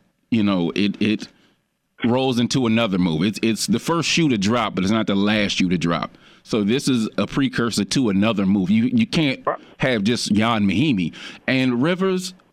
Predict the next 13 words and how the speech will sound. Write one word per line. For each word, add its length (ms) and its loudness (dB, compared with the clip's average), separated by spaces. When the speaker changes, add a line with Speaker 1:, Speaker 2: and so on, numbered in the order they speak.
Speaker 1:
you 120 2
know, 80 0
he 160 0
came 340 0
on 160 0
last 320 0
year, 240 0
but, 240 2
um, 400 0
I 120 2
like 400 0
it 140 0
because 640 0